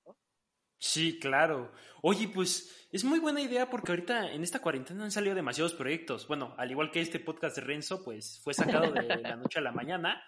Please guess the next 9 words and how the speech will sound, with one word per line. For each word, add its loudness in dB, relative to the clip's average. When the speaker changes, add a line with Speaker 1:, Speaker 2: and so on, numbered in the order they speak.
Speaker 2:
pero, -4
pues, -8
claro, 2
¿no? -2
Con 0
su, -6
con -4
su -6
estructura. -2